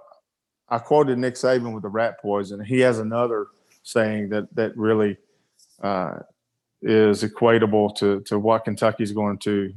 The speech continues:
going through right now, and that's the relief syndrome. After a big game, I mean, you know, do you come back out the next week with the relief syndrome that you've beaten a team that you hadn't beaten in Knoxville in thirty-something years?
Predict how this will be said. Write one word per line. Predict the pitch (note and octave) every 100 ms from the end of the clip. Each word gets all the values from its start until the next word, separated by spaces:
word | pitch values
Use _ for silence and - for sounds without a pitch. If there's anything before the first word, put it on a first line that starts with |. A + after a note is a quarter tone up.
| D3 B2
going | B2 A#2
through | A2+
right | G#2+ G#2+ A2
now, | G#2
and | G#2
that's | A2 -
the | G#2+
relief | G2+ G#2+ A#2+ A#2+
syndrome. | - A#2 G#2+ G2 G2 F#2 F2+ - - - _ _ _
After | A#2 A#2 B2
a | A2+
big | A#2 A2+
game, | A#2 B2 A#2 G#2+
I |
mean, | G2+ G#2 F2+ G2+ E2
you | A2
know, | G2+ G2+
do | G#2+
you | G#2+
come | - G#2+
back | G#2 G#2+ G#2+
out | A2+ G#2+ - -
the | G#2+
next | A2 -
week | A2+ G2+ _ _ _ _ _
with | A2+
the | A#2
relief | A2 A2+ B2
syndrome | A#2+ B2 A2+ A2 A2 A2
that | G2
you've | A2+ G2+
beaten | A#2 B2
a | G#2+
team | - A#2
that | G#2+ G2+
you | A2
hadn't | A2+ A#2
beaten | A2 A#2 A2+
in | G2+
Knoxville | G#2+ A2 - A#2 A2+ G#2+
in | F#2+ - _ _ _ _ -
thirty-something | A#2 A2 G#2 A#2 A2 G#2+
years? | A2+ B2 A2 G2+ -